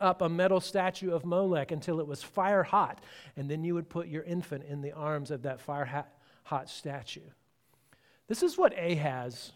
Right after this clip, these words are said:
was like. And yet, God is speaking to Ahaz through a prophet. Such a mercy here.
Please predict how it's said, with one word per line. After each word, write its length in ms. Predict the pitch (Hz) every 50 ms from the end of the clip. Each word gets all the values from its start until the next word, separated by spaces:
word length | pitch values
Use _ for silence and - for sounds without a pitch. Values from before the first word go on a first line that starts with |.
| _ _ _ _ _ _ _ _ _ _ _ _ _ _
was 160 | - 139 127 156
like. 400 | 220 247 196 110 - - - _ _ _ _ _ _ _ _ _ _ _ _ _ _ _ _ _ _ _ _ _ _ _ _ _ _ _ _ _ _ _ _ - _ _ _ _ _ _ _ _ _ _
And 180 | - 156 156 156
yet, 420 | 202 294 320 269 220 262 262 - - - - - - - _ _ _ _ _ _ _ _ _ _ _ _ _ -
God 300 | - 151 190 240 262 - -
is 80 | 139
speaking 720 | - - - - - - _ - 196 240 233 - - 262 226
to 100 | - 208
Ahaz 680 | 190 165 160 131 127 113 104 - - - - - - - _ _ _ _ _ _ _ _ _ _ _ _ _ _ _ _ _ _ _
through 120 | - 147 147
a 40 | 147
prophet. 440 | - 214 247 240 - - 139 - - _ _ _ _ _ _ _ _ _ _ _ _ _ _ _ _ _ _ _ _ _ _ _ _ _ _ _ _ _ _ _ _ _
Such 240 | - - 214 - -
a 60 | 254
mercy 440 | 220 196 185 185 180 - - 170 147
here. 260 | 120 131 117 104